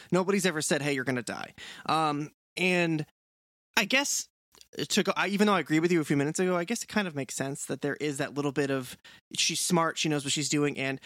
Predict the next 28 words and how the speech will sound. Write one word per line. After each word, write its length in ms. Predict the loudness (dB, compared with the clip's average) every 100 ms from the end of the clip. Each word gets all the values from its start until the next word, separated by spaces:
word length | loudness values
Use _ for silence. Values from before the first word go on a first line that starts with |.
| -6
she's 220 | -4 -2
dumb 260 | 0 2 2
and 80 | 0
she 240 | 0 -4 -2
is 160 | -4
clueless 420 | 0 0 0 -2 -4
because 240 | -2 0 0
she's 200 | -2 -2
still 280 | -2 0
so 280 | 0 0 0
young. 500 | -2 -2 -2 -2 -4 -8 -18 -8
There's 160 | -4 -2
so 200 | 0 0
much 240 | -2 -2
that 100 | -2
just 180 | -4 -4
comes 320 | -4 -4 -2
with 140 | -4 -6
experience. 680 | -6 -6 -6 -4 -4 -6 -6
I 40 |
mean, 120 | -4 -4
if 100 | -4
you 60 |
look 120 | -4
at 80 | -4
season 320 | -4 -4 -2 -2
one, 160 | -2
Sam, 420 | -4 -6 -6 -8